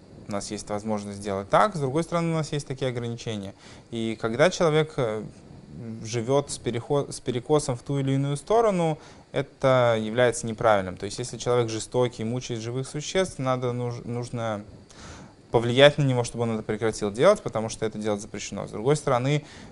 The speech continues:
когда жизнь з-, живых существ, э,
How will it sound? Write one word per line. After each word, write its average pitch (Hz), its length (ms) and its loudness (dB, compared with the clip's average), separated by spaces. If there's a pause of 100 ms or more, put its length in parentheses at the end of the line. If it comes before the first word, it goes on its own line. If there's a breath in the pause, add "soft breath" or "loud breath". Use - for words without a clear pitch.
когда 117 800 8 (2250)
жизнь 135 300 4
з-, 117 200 -2
живых 123 360 2
существ, - 640 0
э, 98 380 0